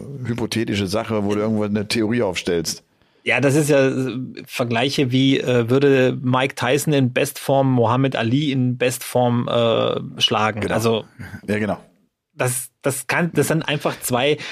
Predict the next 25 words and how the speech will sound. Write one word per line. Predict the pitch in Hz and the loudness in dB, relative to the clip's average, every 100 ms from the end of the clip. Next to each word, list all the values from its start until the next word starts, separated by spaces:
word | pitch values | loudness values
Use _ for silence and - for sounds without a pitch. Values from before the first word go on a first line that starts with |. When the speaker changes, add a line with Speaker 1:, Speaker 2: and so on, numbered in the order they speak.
| - - | -16 -6
Speaker 2:
verschiedene | - 123 143 151 143 131 104 - | 0 2 2 2 4 4 2 -4
Speaker 1:
<clears throat> | - - | -14 -4
Speaker 2:
Zeiten, | - 175 175 170 160 147 - - _ _ - | 0 0 0 0 0 -2 -6 -16 _ _ -2
Äras | 135 156 151 143 139 123 - - | 0 2 0 0 0 -2 -4 -4
oder | 131 123 - | 0 0 0
Ehren, | 123 156 175 190 | 0 2 2 0
äh, | - 135 131 143 | -2 -2 0 0
Äras | 196 208 208 | 2 0 2
oder | 190 | 2
Ehren? | 131 127 117 110 - _ _ _ | 2 0 0 -4 -8 _ _ _
Was | 110 151 | -8 -6
ist | 139 131 | -2 -2
das, | 123 123 | 0 2
die | 127 | 2
Mehrzahl | 127 143 180 - 156 151 | 4 2 2 2 2 2
von | 143 139 | 0 0
Ära? | 143 131 104 104 - - - _ - - - - _ | 0 2 0 -2 -10 -20 -20 _ -20 -18 -18 -20 _
Speaker 1:
Äras, | - 156 85 71 78 - | -2 -2 -2 -2 0 0
würde | 92 90 | 0 -2
ich | 92 | 0
sagen, | 101 87 95 | 0 2 4
Speaker 2:
Äras, | 98 | 4
Speaker 1:
oder? | 110 | 4
Also | 104 90 101 | 2 2 0
Speaker 2:
okay. | - 127 | 0 0